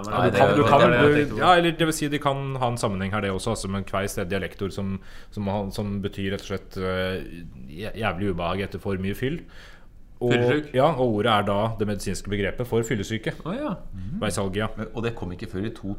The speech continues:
Speaker 3: tusen?
Speaker 2: Nei, det er jo ikke, det er jo ikke en sykdom. La oss være ærlige.
Speaker 1: Det føles sånn.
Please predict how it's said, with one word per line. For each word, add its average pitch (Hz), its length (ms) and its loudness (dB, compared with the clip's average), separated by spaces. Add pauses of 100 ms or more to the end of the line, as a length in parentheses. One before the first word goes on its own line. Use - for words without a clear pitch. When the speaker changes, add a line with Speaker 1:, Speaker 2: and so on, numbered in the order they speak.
Speaker 3:
tusen? 95 360 -10
Speaker 2:
Nei, 160 280 -6
det 82 180 -12
er 87 160 -6
jo 85 60 -6
ikke, 95 320 -2
det 85 80 -4
er 80 80 -2
jo 80 80 -8
ikke 98 100 -8
en - 80 -10
sykdom. 85 500 -12 (640)
La 92 140 -4
oss - 80 -6
være 92 100 0
ærlige. 82 320 -2
Speaker 1:
Det - 80 -16
føles 120 320 -4
sånn. 117 220 -6